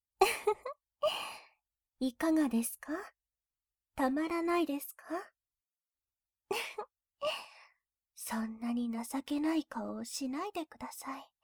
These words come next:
お預けを食らった犬みたいな顔になってますよ。でも、頑張りましたね。漏れてないですよ。さすがは旦那様です。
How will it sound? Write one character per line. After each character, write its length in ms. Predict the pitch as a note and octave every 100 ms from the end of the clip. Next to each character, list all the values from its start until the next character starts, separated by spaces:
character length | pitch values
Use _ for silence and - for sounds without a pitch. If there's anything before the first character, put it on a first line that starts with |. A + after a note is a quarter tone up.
| - - - _ _ _ _ _ _ _ -
お 180 | F#3+
預 260 | A3+ - C#4+
け 180 | - C#4+
を 40 |
食 220 | C#4 - C4+
ら 100 | C4+
っ 80 | -
た 120 | C4+ -
犬 260 | A3 B3+ G#4+
み 120 | G#4+
た 160 | C#4 A#3+
い 80 |
な 140 | G#3 G#3
顔 220 | - A3
に 160 | A3+ A#3
な 140 | C4
っ 40 |
て 160 | - A#3
ま 140 | G#3
す 200 | - -
よ。 280 | G3 A#3 D#4+ _ _ _ _ _ _ _ _ _ _ _ _ _ _ _
で 180 | B3 B3+
も、 320 | A#3 A#3 A3+ - - - _ _ _
頑 280 | - B3 B3+
張 100 | D4
り 160 | D#4 D#4+
ま 160 | E4+
し 140 | F4+ -
た 120 | C#4+
ね。 180 | C4+ E4+ G4 - - - - _ _ _ _ _ _ _ -
漏 160 | B3+
れ 140 | D4 C4+
て 180 | G#3 F3+
な 200 | F#3+ C#4
い 80 | D#4+
で 140 | D#4
す 200 | - A3+
よ。 140 | G#3 B3 E4 - _ _ _ _ _ _ _ _ _ _ _ _ _ _ _ _ -
さ 160 | G#3+
す 220 | G#3 - A#3+
が 180 | B3
は 160 | B3+ B3+
旦 260 | G3+ A#3 D4
那 120 | E4+
様 320 | - F4+ E4
で 160 | C4+ C4+
す。 240 | - -